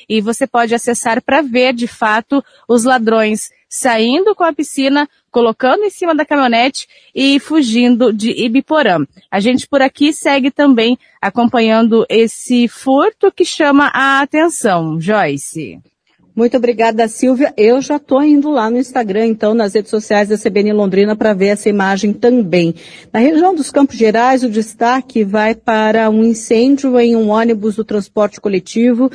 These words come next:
Speaker 2: Tinha cinquenta passageiros por lá, dentro do veículo, e isso também mobilizou muito na região dos Campos Gerais. É o assunto do Emanuel Fornazari,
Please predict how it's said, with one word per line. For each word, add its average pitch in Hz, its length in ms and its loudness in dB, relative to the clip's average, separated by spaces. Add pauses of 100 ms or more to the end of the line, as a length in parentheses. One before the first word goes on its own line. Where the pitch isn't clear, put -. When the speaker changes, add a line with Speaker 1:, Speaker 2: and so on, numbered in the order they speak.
(500)
Speaker 2:
Tinha 254 320 2
cinquenta 262 380 0
passageiros 233 720 0
por 277 300 0
lá, 233 180 2
dentro 254 480 2
do 196 140 -2
veículo, 226 640 0 (320)
e 220 120 4
isso 240 140 0
também 240 300 2
mobilizou 240 560 2
muito 277 560 6
na 202 160 -4
região 208 540 0
dos 214 100 -16
Campos 220 240 -6
Gerais. 208 460 0
É 226 40 2
o 226 60 0
assunto 233 380 -2
do 208 120 2
Emanuel 226 440 2
Fornazari, 220 760 -2